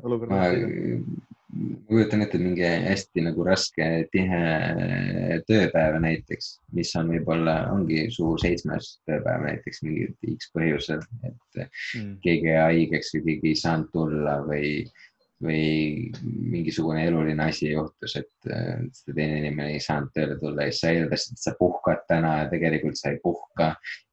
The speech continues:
Speaker 2: Ja siis keegi ütles sulle kehvasti ja, ja pinge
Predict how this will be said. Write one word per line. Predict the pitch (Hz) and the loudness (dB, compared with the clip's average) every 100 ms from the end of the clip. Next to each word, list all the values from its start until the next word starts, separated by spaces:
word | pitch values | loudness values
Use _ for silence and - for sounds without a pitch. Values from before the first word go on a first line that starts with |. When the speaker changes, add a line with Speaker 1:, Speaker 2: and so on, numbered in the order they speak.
| - | -14
Speaker 2:
Ja | - | -8
siis | 82 - | -6 0
keegi | 82 80 82 | 2 4 2
ütles | - 76 - | 2 -2 -2
sulle | 78 76 76 73 73 76 | -4 -2 0 2 0 2
kehvasti | 87 87 82 76 - - 73 | 2 2 4 4 2 -4 0
ja, | 73 71 76 78 | 2 2 2 2
ja | 76 76 76 78 | 2 2 0 -2
pinge | 85 85 80 76 | -2 0 2 2